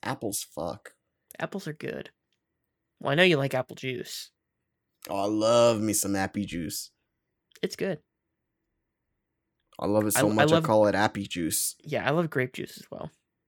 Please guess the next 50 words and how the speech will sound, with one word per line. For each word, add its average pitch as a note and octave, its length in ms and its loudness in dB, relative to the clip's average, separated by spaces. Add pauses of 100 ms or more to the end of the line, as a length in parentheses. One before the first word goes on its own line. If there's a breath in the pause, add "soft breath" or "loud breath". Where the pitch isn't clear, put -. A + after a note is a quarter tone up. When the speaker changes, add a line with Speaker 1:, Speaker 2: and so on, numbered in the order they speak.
(1120)
Speaker 1:
Grape - 180 4
juice G3+ 180 0
is F3+ 80 -6
good. G2+ 240 -4 (540)
I A#2 40 0
like B2 160 -2
orange A#2+ 340 2
juice. B2 480 -4 (920)
Speaker 2:
Orange D#3 180 4
Speaker 1:
I F#3 40 2
haven't G3 100 2
Speaker 2:
juice F#3+ 80 0
Speaker 1:
had, F#3 40 4
like, E3+ 120 6
Speaker 2:
is, - 60 -8
Speaker 1:
cranberry. A#2 1000 -2 (120)
Speaker 2:
orange F3 160 -6
Speaker 1:
Haven't G#3+ 120 2
Speaker 2:
juice E3 80 -2
Speaker 1:
had D#3+ 80 -4
Speaker 2:
is - 60 -8
too - 120 -4
much A#2+ 220 0
for - 60 -8
me. A2 100 -8
Speaker 1:
cranberry - 80 -4
Speaker 2:
I - 20 0
love D#3+ 180 2
Speaker 1:
juice. - 100 -8
Speaker 2:
oranges, C#3+ 440 0
but B2 160 -6
a B2 40 -4
glass C3 280 -2
of C#3+ 160 -6
orange - 300 -10
juice - 240 -8
I - 80 -12
just - 180 -16
don't - 220 -14
like. - 260 -14 (680)
Speaker 1:
No, A2 220 -2
I G#2 120 0
don't A#2 180 0
like G2 220 -4
oranges, B1 640 -8 (140)
but D2 100 -8
I E2+ 60 0
like E2+ 260 -4
orange C#2+ 380 -10
juice. - 480 -14